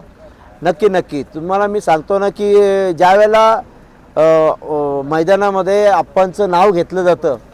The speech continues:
आमच्या अंगावर अक्षरशः शहारे येतात. आम्ही, अ, ज्यावेळेला मैदानामध्ये असतो ना,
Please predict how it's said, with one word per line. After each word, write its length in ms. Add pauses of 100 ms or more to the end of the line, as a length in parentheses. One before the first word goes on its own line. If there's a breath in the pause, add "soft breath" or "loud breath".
(340)
आमच्या 720
अंगावर 400
अक्षरशः 480
शहारे 320
येतात. 300 (640)
आम्ही, 520
अ, 260
ज्यावेळेला 340
मैदानामध्ये 560
असतो 260
ना, 140